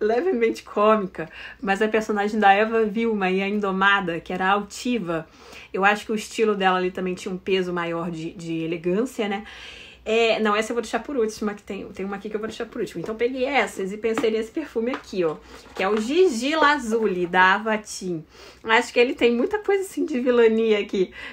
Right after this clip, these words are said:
nesse tom mais escuro, né, um azul escuro, até levemente acinzentado. Esse lencinho que traz muito do estilo elegante, mas o cheiro dele também é bastante sensual,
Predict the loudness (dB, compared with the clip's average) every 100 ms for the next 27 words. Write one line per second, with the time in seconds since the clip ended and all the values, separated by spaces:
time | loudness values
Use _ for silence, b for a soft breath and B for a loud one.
0 | B 4 4 2 2 2 2 2 0 -2
1 | -6 -10 -2 4 4 4 0 0 2 0
2 | 0 -2 -4 -4 -6 -6 -10 -6 -2 -2
3 | -2 -2 0 0 0 -2 -6 -6 -6 -4
4 | -4 -4 2 2 2 -6 B B -4 0
5 | 2 2 0 -4 -8 -6 -6 -8 -6 -6
6 | -4 -2 0 2 0 -2 0 0 -2 -6
7 | -4 -2 -2 -2 -2 -2 -2 -2 -2 -8
8 | B B 0 4 4 2 -2 0 0 -2
9 | -4 -4 -4 -4 -4 -6 -6 -6 -10 -8
10 | -10 -8 0 0